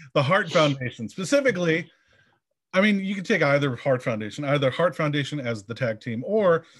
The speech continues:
what I'm really focusing on is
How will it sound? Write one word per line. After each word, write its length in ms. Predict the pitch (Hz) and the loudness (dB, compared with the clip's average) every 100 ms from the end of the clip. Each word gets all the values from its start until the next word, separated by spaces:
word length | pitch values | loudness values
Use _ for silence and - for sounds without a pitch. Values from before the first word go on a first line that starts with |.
| - - _ _ | -20 -20 _ _
what 200 | 131 147 | -4 2
I'm 160 | 147 147 | 2 2
really 280 | 160 220 185 | 2 2 2
focusing 480 | 165 143 - 135 | -2 -4 -6 -6
on 220 | 123 117 127 | -4 -4 -6
is 380 | 131 120 104 | -8 -8 -10